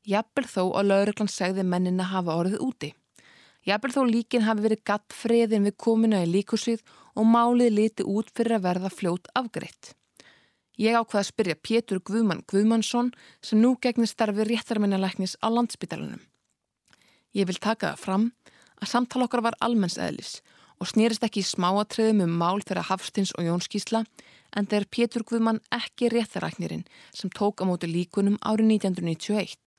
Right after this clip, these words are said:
Það er full ástæða til að vara viðkvæma við því sem fram kemur hér á eftir. Þegar að þú færð til þín einstakling sem að þarf að kryfja af einhverjum ástæðum, þá er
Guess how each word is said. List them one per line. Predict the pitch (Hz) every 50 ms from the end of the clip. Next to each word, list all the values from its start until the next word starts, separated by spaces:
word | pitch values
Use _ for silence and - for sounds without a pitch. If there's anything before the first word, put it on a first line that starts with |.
| _ _ -
Það | - 202 190 202
er | 190 -
full | - 247 - -
ástæða | - 233 240 226 - - - 233 226 220
til | - 226 220
að | 214 202
vara | 220 226 226 233 226
viðkvæma | 214 226 233 240 - - - - 190 170 165
við | 165 170 -
því | - 156 - - - _
sem | - - - -
fram | - 202 202 196
kemur | 185 - - 190 175 170 175
hér | 180 160 160 - -
á | - 175 165
eftir. | 156 - - - - - - _ _ _ -
Þegar | - - - - 240 240 240 233
að | 226 -
þú | 254
færð | 240 - 254 240 233 - - - - - -
til | - - 233 226
þín | 220 208 202 202 196
einstakling | - - 202 - - 180 185 185 180
sem | - 185 180
að | 185 -
þarf | - 180 175
að | -
kryfja | - 165 160 160 165 165 165
af | - - - - - - 190 -
einhverjum | - - - 202 - - 196 185
ástæðum, | 170 175 - - - - - - - - - - - - - - -
þá | - - - 208
er | 208 214 214 208